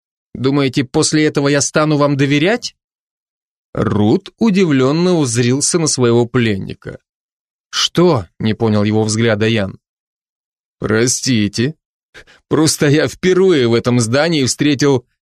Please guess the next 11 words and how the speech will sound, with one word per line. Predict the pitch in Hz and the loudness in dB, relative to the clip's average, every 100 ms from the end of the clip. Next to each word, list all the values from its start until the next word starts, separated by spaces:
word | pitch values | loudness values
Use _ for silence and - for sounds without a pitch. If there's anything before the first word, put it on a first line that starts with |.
| _ _ | _ _
юридически | 120 131 143 139 123 180 - 196 - | -2 0 2 0 -2 -2 -2 -2 -2
подкованного | 185 151 143 - 160 139 139 135 131 | -2 -2 -4 -2 0 2 2 2 2
человека». | 127 - 139 139 131 107 95 - - _ _ _ _ _ _ _ _ - | 0 -2 0 0 0 -2 -6 -12 -16 _ _ _ _ _ _ _ _ -10
«О | 135 | -6
чем | - - 233 190 | -2 0 0 0
вы | 147 | 0
говорите?» — | 127 139 143 151 135 - 107 - - | 0 2 2 2 0 -2 -4 -6 -6
вяло | 123 135 147 127 | -2 2 2 0
отмахнулся | 117 113 117 135 139 127 | 0 -2 0 -2 0 0
измученный | 110 120 117 120 117 | 0 0 0 0 0
юноша. | 113 113 101 - - | 0 0 -2 -6 -12